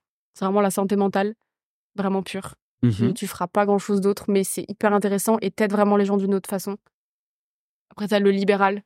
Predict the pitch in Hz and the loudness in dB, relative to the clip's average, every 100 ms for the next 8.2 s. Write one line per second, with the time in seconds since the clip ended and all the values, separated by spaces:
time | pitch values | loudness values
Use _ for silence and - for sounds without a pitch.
0 | _ 196 190 196 208 202 208 208 226 214 | _ -6 0 2 2 0 0 0 4 4
1 | 220 208 _ _ _ _ _ 185 185 185 | 2 -2 _ _ _ _ _ -20 -14 -10
2 | - 214 208 214 208 214 190 170 - _ | -10 -4 -4 -2 -2 0 -2 -4 -10 _
3 | _ _ 190 196 214 196 202 202 185 175 | _ _ -2 0 0 2 2 2 0 0
4 | 175 190 _ _ _ 117 117 135 123 123 | -4 -14 _ _ _ -4 -2 0 0 2
5 | 123 110 107 - - 110 _ 107 110 113 | -2 -2 -10 -12 -6 -6 _ -2 2 2
6 | 117 120 117 127 120 110 110 110 127 165 | 2 0 2 4 4 2 0 0 -2 -6
7 | _ 196 180 _ _ - 196 127 202 190 | _ -8 -8 _ _ -2 2 4 2 0
8 | 196 190 | -4 -4